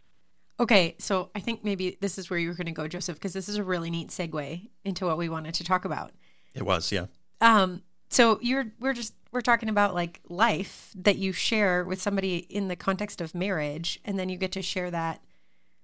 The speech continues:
Speaker 1: you get to multiply it with your children. And I mean, basketball is an example of how that's, like, being lived out with the Buracks, but something that, that Joseph and I have been really exploring as we've been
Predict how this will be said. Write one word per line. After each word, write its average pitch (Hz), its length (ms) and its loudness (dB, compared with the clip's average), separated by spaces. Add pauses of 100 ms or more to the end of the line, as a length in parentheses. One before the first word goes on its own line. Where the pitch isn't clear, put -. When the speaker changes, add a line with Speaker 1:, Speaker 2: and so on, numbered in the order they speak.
(320)
Speaker 1:
you 202 120 2
get 202 100 2
to 175 80 0
multiply 170 400 0
it 143 240 -4
with - 140 -8
your 147 100 -10 (160)
children. 214 560 -4 (420)
And 226 120 4
I - 20 8
mean, 202 300 4 (400)
basketball 208 540 4
is 175 100 -4
an 175 80 -4
example 165 580 -2
of 160 80 -6
how 175 140 -2
that's, 170 280 -4 (120)
like, 160 260 -8
being 175 220 -2
lived 160 180 -6
out 156 220 -4
with 170 100 -10
the - 80 -8
Buracks, 170 480 2
but 190 160 0 (760)
something 285 320 6
that, 208 180 0 (120)
that 190 140 0
Joseph 220 260 -4
and 196 80 -4
I 190 40 0
have 180 100 -2
been 175 140 -4
really 170 280 -4
exploring 170 540 -4
as 160 100 -6
we've 165 120 -6
been 165 240 -10